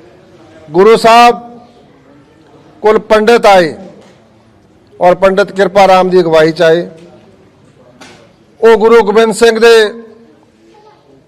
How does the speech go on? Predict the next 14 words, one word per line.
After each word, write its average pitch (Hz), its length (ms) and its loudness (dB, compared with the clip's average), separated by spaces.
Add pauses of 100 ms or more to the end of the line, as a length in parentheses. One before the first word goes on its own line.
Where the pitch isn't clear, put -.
(480)
ਜਦੋਂ 196 260 0
ਗੁਰੂ 190 200 0
ਸਾਹਿਬ 208 260 2
ਨੇ 214 120 0
ਸ਼ਹਾਦਤ 190 360 0
ਦਿੱਤੀ, 202 500 -4 (640)
ਉਹ 196 120 0
ਪੰਡਿਤ 208 440 -2
ਗੁਰੂ 196 460 0 (240)
ਗੋਬਿੰਦ 185 340 -2
ਸਿੰਘ 208 160 -2
ਦੇ 202 160 0
ਚਰਨਾਂ 196 400 0
ਚ - 140 -12